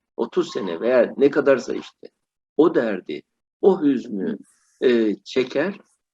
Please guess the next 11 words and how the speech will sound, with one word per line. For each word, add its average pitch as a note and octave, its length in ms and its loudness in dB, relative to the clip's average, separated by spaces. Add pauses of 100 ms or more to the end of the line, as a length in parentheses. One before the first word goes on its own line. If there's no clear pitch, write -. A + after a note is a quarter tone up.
(180)
Ama, E3+ 400 4 (360)
e, C3+ 200 6
bir F#3+ 120 2
istisnası B2+ 720 0
ne B2 120 -2
var? F3+ 220 -4 (480)
Değil E3 120 0
mi? - 180 -4
Şey, - 200 -12 (440)
e, A2+ 60 4
yes. A2+ 680 4